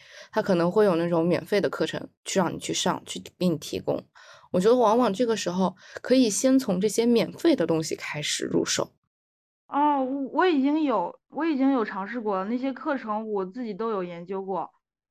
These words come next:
Speaker 2: 呃，是我觉得我已经过了这个阶段，可以去上那个专业的课程了。
Speaker 1: 啊，那这样，那其实更好。 <laughs>
Speaker 2: 对，对，对，我已经有尝试过了。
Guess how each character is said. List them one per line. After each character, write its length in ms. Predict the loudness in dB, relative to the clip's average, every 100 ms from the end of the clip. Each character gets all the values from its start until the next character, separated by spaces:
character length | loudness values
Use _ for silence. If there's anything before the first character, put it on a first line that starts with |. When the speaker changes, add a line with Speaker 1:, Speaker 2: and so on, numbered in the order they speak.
| -6
Speaker 2:
呃， 320 | -2 0 -2
是 220 | -6 -2
我 200 | 0 2
觉 160 | 0 0
得 120 | 0
我 160 | 2 0
已 100 | 0
经 180 | -4 0
过 140 | 0
了 60 | 0
这 120 | -4
个 100 | -6
阶 200 | -4 -2
段， 260 | 2 0 0
可 160 | -6
以 80 | -6
去 140 | -6 -6
上 320 | -2 -2 -2
那 120 | -8
个 120 | -8
专 180 | -4 -2
业 80 | -2
的 60 | -4
课 160 | -6
程 160 | -10 -10
了。 160 | -10 -10 _ _ _ _ _ 0
Speaker 1:
啊， 720 | 2 2 2 2 0 -2 -4 -2
那 160 | 0
这 100 | 2
样， 180 | 0 2
那 120 | 0
其 220 | 0 -4 -4
实 80 |
更 180 | 0 0
好。 160 | 0 -4
<laughs> 800 | 2 2 4 2 0 -6 -8 4
Speaker 2:
对， 120 | 6
对， 0 |
对， 320 | 8 6 8 4 2 -8 0
我 120 | 4
已 100 | 4
经 100 | 4
有 140 | 4 4
尝 240 | 2 0
试 140 | 0 0
过 200 | 2 2
了。 200 | -2